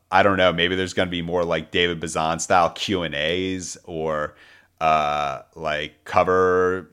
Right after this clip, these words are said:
like, versions of songs, like what Post Malone did with Nirvana. But, you know, this year, like, I haven't had a,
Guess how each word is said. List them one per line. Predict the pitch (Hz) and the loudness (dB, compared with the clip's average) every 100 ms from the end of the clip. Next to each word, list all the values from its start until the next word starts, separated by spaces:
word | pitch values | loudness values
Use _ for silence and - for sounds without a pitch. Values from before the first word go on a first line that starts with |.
| 107 | -8
like, | 98 90 | -4 -2
versions | - 98 95 98 95 95 | 0 0 2 -2 -4 -4
of | 95 87 | -6 -6
songs, | - 101 95 90 | -2 0 2 0
like | 82 | -2
what | 92 - | -4 -2
Post | 98 87 - | 0 0 -2
Malone | 82 85 87 | -4 -2 -2
did | 90 | -2
with | 87 82 | -4 -6
Nirvana. | 85 76 80 85 92 | -8 -4 -2 -2 -4
But, | 82 92 90 - - - - _ _ _ | 0 2 2 -2 -14 -20 -20 _ _ _
you | 117 | -2
know, | 107 104 | 2 4
this | 123 139 | 2 2
year, | 120 120 117 | 0 2 2
like, | 117 104 98 - | 4 2 0 0
I | 110 | 2
haven't | 110 131 131 101 | 6 6 4 2
had | 92 92 90 85 92 | 0 2 2 0 -4
a, | 92 87 | -4 -4